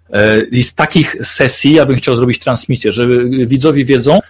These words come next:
trzy dni, teraz Baniak z ekipą jest na wyjeździe i, i rano możemy wyjść, obejrzeć sesję. Są to wakacje, więc, więc urlopy mamy wolne. E, trzy dni ludzie wchodzą. Rano gramy, wieczorem gramy i tak przez trzy dni.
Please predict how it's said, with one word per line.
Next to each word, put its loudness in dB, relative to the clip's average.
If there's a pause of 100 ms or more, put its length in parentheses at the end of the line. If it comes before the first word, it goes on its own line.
trzy 0
dni, 2
teraz 2
Baniak -2
z -4
ekipą -4
jest -4
na 2
wyjeździe 2 (240)
i, 2 (600)
i 4
rano 4
możemy 0
wyjść, 0
obejrzeć -2
sesję. -6
Są -6
to 0
wakacje, -2
więc, -6
więc -10 (460)
urlopy 2
mamy -2
wolne. -2 (580)
E, 2
trzy 0
dni 0
ludzie 2
wchodzą. -6
Rano 2
gramy, 0
wieczorem -2
gramy -4
i -4
tak -6
przez -10
trzy -6
dni. -6